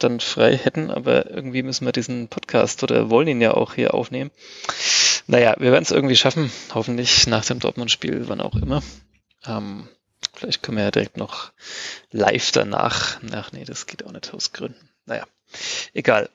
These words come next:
Ähm, ja, wir hören uns wieder auf dieser Frequenz, hätte ich beinahe gesagt, als alter Radiomensch. Ähm, Frequenzen haben wir aber nicht hier beim Podcast. Ihr könnt uns aber abrufen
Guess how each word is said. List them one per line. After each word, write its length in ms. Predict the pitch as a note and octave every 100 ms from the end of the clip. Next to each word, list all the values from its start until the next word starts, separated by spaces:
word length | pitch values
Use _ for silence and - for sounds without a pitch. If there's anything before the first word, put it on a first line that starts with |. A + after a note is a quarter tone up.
| -
Ähm, 420 | C#3 C3+ D#3+ E3 _ _ _ _ _ _ _ _ _ _
ja, 200 | A#2+ G2+ -
wir 140 | _ B2+
hören 120 | C#3+
uns 160 | F3 C#3
wieder 340 | F#3+ C#3+ A2 _ _
auf 160 | B2+
dieser 240 | - C3 C3+
Frequenz, 560 | - A#2 - A#2+ D3+
hätte 140 | B2+ A#2+
ich 100 | A2
beinahe 240 | A#2+ A2+
gesagt, 340 | A2 A2+ G#2+ -
als 300 | A2 G#2 -
alter 600 | - A2+ A#2 G#2+ G#2 A2
Radiomensch. 1400 | A2 - A#2+ A2+ A#2+ A#2+ - _ _ _ C3+ A#2 - - - - - - - - - _ A#3+
Ähm, 380 | B2 A2+ A2 G#2+
Frequenzen 520 | - - - - A#2+
haben 120 | A2
wir 100 | A#2+
aber 140 | A2+ A#2
nicht 140 | A2+
hier 100 | C3
beim 140 | B2+ A2+
Podcast. 640 | - - C#3+ - - -
Ihr 320 | - C3 B2 G#2+ -
könnt 240 | - C3+
uns 180 | - A#2
aber 360 | - A2+ A2 G#2
abrufen 800 | - - B2 A#2+ - A#2 G#2+ G#2+